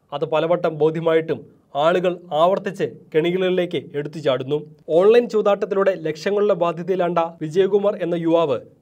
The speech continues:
തമിഴ്നാട്ടിലെ വില്ലിനൂരിൽ ആത്മഹത്യ ചെയ്തു. മൊബൈൽ സിം കാർഡുകളിലെ മൊത്തക്കച്ചവടക്കാരനായിരുന്ന അയാൾ കോവിഡ് വേളയിലാണ് ചൂതാട്ടം ആരംഭിച്ചത്. ആദ്യഘട്ടങ്ങളിൽ ചെറിയ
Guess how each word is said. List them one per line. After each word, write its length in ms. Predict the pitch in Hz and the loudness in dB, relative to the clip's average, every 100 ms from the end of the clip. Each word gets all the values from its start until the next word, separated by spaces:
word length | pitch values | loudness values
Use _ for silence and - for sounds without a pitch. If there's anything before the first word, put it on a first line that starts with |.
| - | -6
തമിഴ്നാട്ടിലെ 500 | 156 180 196 185 190 170 | -2 0 -2 -2 -4 -4
വില്ലിനൂരിൽ 440 | 175 196 190 139 110 - - 151 | -4 -2 0 -2 -8 -20 -10 -6
ആത്മഹത്യ 420 | 156 180 170 160 131 | -4 -4 -6 -8 -10
ചെയ്തു. 180 | 131 151 151 _ 147 | -8 -8 -10 _ -4
മൊബൈൽ 260 | 151 185 185 | -2 -2 -4
സിം 140 | 190 180 | -8 -2
കാർഡുകളിലെ 520 | 170 170 175 180 175 175 175 151 | -2 0 -2 0 0 -2 -8 -10
മൊത്തക്കച്ചവടക്കാരനായിരുന്ന 1000 | 151 185 185 185 175 180 175 165 165 170 165 | -6 -4 -4 -2 -2 -2 0 0 0 -4 0
അയാൾ 180 | 156 151 - _ _ _ 170 | 2 0 -2 _ _ _ 2
കോവിഡ് 320 | 180 196 180 | 2 2 0
വേളയിലാണ് 440 | 190 190 185 156 113 - - | 0 0 0 -2 -6 -14 -6
ചൂതാട്ടം 480 | 170 175 180 151 - 143 | -2 0 0 -2 -6 -4
ആരംഭിച്ചത്. 440 | 160 160 143 139 131 - _ 127 | -2 -4 -6 -6 -8 -10 _ -4
ആദ്യഘട്ടങ്ങളിൽ 640 | 156 170 170 170 - 139 - - - | -2 0 0 0 -2 -2 -8 -16 -4
ചെറിയ 220 | 160 175 | -2 0